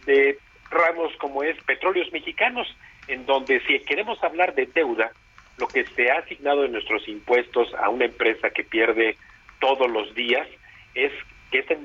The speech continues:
esta empresa le estamos haciendo que se endeude más con nuestros recursos. Es decir,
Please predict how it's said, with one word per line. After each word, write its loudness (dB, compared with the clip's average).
esta -4
empresa 0
le -4
estamos 0
haciendo 0
que -2
se -2
endeude 0
más 0
con -2
nuestros 0
recursos. -2
Es -2
decir, -2